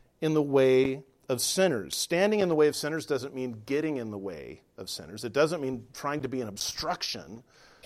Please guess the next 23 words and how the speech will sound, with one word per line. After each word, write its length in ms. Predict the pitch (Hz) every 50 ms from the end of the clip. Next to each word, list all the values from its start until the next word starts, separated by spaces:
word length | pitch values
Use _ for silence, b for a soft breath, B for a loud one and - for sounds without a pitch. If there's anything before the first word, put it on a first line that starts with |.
| B B
Standing 580 | - - - - - 160 175 196 220 226 220
in 120 | 190 160 143
the 80 | 135
way 180 | 131 135 131 131
of 80 | 123 -
sinners 400 | - - 196 220 202 160 120 131
means 240 | 143 139 143 117
you 100 | 131 139
identify 560 | 131 131 120 147 156 196 214 - - 143 123 117
with 240 | 104 101 107 101
them. 140 | - 104 98
You 240 | 101 117 127 135 135
stand 680 | - - - - - 165 170 185 190 185 185 190 175 160
with 240 | 170 180 175 180
them. 260 | - 156 123 107 95 85
You 140 | 90 120 135
put 280 | 131 - 185 180 180 -
your 120 | 185 156
feet 260 | - - 180 180 -
down 320 | 180 170 160 160 156 151 143
where 140 | 143 135 131
they 240 | 139 135 135 135
are. 420 | - - 127 120 117 92 - -